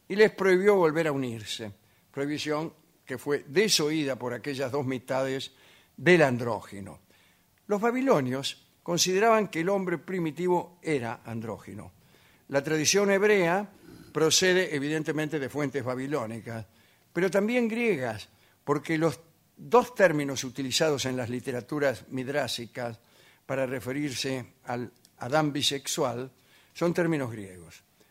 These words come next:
Andróginos es uno, es decir, hombre-mujer,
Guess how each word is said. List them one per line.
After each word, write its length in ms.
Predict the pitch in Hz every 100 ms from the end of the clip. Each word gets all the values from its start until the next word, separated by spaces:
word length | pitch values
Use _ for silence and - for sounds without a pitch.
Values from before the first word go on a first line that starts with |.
| _
Andróginos 720 | 139 151 208 170 123 120 120 -
es 160 | -
uno, 360 | 110 98 139 190 _ _ _ -
es 60 |
decir, 380 | 120 135 120 - -
hombre-mujer, 640 | 139 131 123 131 117 98